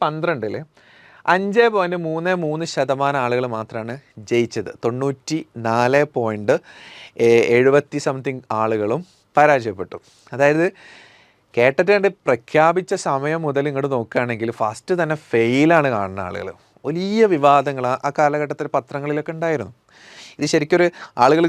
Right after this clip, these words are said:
ഗൗരവത്തിൽ എടുക്കുന്നത് കുറച്ച് വർഷം കഴിഞ്ഞിട്ടാണ് കേട്ടോ. പിന്നീട് രണ്ടായിരത്തി പതിനാല് പതിനഞ്ചൊക്കെ കഴിഞ്ഞപ്പോഴാണ്, ആ, ആ മേഖലയ്ക്ക് വരുന്നത്. ഞങ്ങളൊക്കെ രണ്ടായിരത്തി പതിനാറ് പതിനേഴ് മുതൽ കേട്ടറ്റ് കോച്ചിങ്ങിൽ വന്നിട്ടുണ്ട്. അതിന് കാരണം എന്താണെന്ന് വെച്ചാൽ ഇതിൻ്റെ ഒരു, ഒരു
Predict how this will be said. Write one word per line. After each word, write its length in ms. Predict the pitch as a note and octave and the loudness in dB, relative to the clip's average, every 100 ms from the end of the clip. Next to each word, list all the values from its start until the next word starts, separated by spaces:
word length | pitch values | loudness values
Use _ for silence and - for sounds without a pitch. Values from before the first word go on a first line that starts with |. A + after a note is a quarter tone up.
| D3+ | 6
ഗൗരവത്തിൽ 500 | C#3 D3+ E3 D#3+ F3+ | 6 6 4 4 0
എടുക്കുന്നത് 460 | D3+ C3 - D#3+ E3+ | 0 -4 -6 -4 -2
കുറച്ച് 220 | E3 B2+ E3 | -2 -2 0
വർഷം 220 | D3 C#3 C#3+ | 0 -2 -8
കഴിഞ്ഞിട്ടാണ് 420 | C3 A2+ G#2+ G#2 | -8 -6 -4 -4
കേട്ടോ. 140 | F#2+ G2 - _ - | -4 -10 -10 _ -12
പിന്നീട് 240 | A#2+ B2 | -4 -4
രണ്ടായിരത്തി 340 | A#2+ A#2+ A#2 C3 | 0 0 0 -2
പതിനാല് 400 | B2+ B2 B2+ B2+ C#3 | -4 -4 -4 -4 -2
പതിനഞ്ചൊക്കെ 420 | C3+ B2 B2 B2+ B2+ | -2 -4 -6 -8 -6
കഴിഞ്ഞപ്പോഴാണ്, 520 | A#2+ A#2+ A#2 A#2 A#2+ D3 - - - - | -6 -8 -6 -4 -4 -12 -20 -20 -20 -8
ആ, 40 | A#2 - A#2+ | -6 0 2
ആ 20 | C3 B2 | 2 0
മേഖലയ്ക്ക് 400 | A2+ A#2 A#2 A#2+ | 0 0 -2 -2
വരുന്നത്. 220 | G#2 G#2 | -4 -4
ഞങ്ങളൊക്കെ 280 | B2 D3 D#3 D3+ | -2 -2 0 0
രണ്ടായിരത്തി 320 | D3 D3 D#3 C#3 | 2 0 0 0
പതിനാറ് 420 | C3 D3 D#3+ F3 | 2 2 2 2
പതിനേഴ് 300 | E3 D3 C#3+ C#3+ | -2 -6 -6 -6
മുതൽ 120 | C3+ A#2+ | -6 -2
കേട്ടറ്റ് 280 | A#2+ A#2 A#2 | -2 -2 -4
കോച്ചിങ്ങിൽ 360 | A#2 G#2 A2 G#2 G2+ _ - _ A#2 A2+ | -6 -6 -10 -12 -12 _ -20 _ -8 -4
വന്നിട്ടുണ്ട്. 460 | A#2 A#2+ B2 A2 A2+ | -2 -4 -4 -2 -2
അതിന് 140 | B2+ C3 | 0 2
കാരണം 240 | B2 B2+ C#3+ | 2 0 -4
എന്താണെന്ന് 160 | C3+ | -6
വെച്ചാൽ 180 | C3 C#3 | -6 -8
ഇതിൻ്റെ 180 | C#3 D3 | -4 -4
ഒരു, 80 | D#3+ - | -4 -4
ഒരു 140 | D#3 | -6